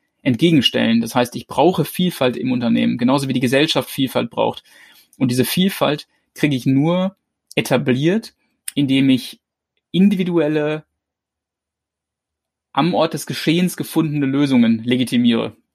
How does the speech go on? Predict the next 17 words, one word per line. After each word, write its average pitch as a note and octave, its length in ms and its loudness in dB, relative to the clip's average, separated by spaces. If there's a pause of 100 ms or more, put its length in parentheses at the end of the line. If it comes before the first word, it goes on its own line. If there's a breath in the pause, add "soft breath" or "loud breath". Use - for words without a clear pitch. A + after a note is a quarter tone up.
(160)
ähm, A#2+ 300 -2
und A2+ 140 -4
Vielfalt D3+ 580 -2 (640 soft breath)
legitimiere B2 600 2
und A#2 100 2
zulasse B2 560 -2
und B2+ 200 -4
auch - 320 -2
Unterschiedlichkeit, B2 1080 0
Meinungsverschiedenheiten, B2 1400 -2 (400 soft breath)
nicht G3 220 2
immer D3 260 0
one C3+ 180 2
size C3+ 300 -4
fits - 240 -6
all, F3+ 460 0 (260)
sondern C3 840 0